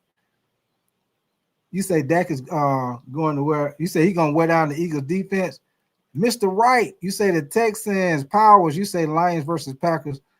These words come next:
gonna be the highest scoring game this week. I think, I think so too, Powers.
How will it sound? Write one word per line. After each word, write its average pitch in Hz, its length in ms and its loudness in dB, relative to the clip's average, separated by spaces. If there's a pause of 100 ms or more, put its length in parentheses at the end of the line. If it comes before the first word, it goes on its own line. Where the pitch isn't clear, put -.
(280)
gonna 151 160 -2
be 151 100 -2
the 147 100 -2
highest 151 340 -2
scoring 151 300 -4
game 147 280 -4
this 143 140 -4
week. 143 300 -6 (360)
I 180 140 2
think, 208 240 4 (160)
I 170 140 4
think 208 240 2
so 185 220 2
too, 180 240 -6
Powers. 147 460 4